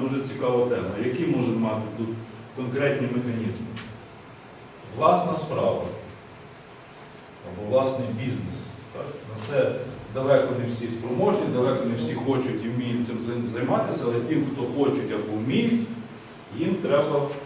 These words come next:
ветеранам, допомогти зробити цю власну справу, почати бізнес. Другий напрямок — це є найманий працівник. Помогти просто знайти роботу в державному секторі,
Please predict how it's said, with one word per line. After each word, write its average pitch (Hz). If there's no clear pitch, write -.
ветеранам, 139
допомогти 123
зробити 123
цю 120
власну 113
справу, 98
почати 123
бізнес. -
Другий 170
напрямок — 135
це 175
є 170
найманий 156
працівник. 120
Помогти 123
просто 139
знайти 123
роботу 165
в -
державному 139
секторі, 113